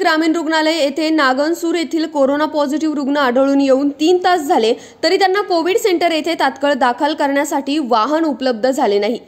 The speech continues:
फ्री वाहन एकशे आठ यांना फोन करून देखील तीन तास त्यांची वाट पाहून देखील ते वाहन उपलब्ध झाले नाही. "सदर रुग्णाला आमच्याकडे तुम्हाला सोडवण्यासाठी वाहन नाही, आपण कोविड सेंटरला चालत जाऊ शकता," असे म्हणत अधिकारी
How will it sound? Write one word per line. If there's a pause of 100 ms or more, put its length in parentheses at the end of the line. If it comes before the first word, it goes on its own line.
(340)
फ्री
वाहन
एकशे
आठ
यांना
फोन
करून
देखील
तीन
तास
त्यांची
वाट
पाहून
देखील (400)
ते
वाहन
उपलब्ध
झाले
नाही.
"सदर
रुग्णाला
आमच्याकडे
तुम्हाला
सोडवण्यासाठी
वाहन
नाही, (220)
आपण
कोविड
सेंटरला
चालत
जाऊ
शकता,"
असे
म्हणत
अधिकारी